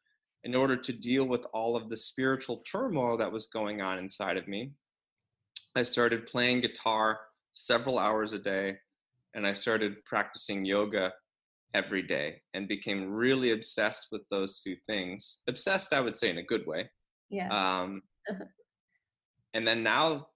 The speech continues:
Speaker 1: you know, fast forward, you know, twelve years later, uh, now it's what I do for a living. So,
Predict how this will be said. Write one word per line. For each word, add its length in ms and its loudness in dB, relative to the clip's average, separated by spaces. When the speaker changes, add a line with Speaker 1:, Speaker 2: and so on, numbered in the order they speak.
Speaker 1:
you 80 0
know, 80 -2
fast 420 2
forward, 460 2
you 100 -2
know, 200 0
twelve 280 4
years 260 2
later, 500 2
uh, 200 -2
now 260 2
it's 180 -4
what 140 0
I 80 4
do 220 -2
for 220 -4
a 40 0
living. 400 -6
So, 380 0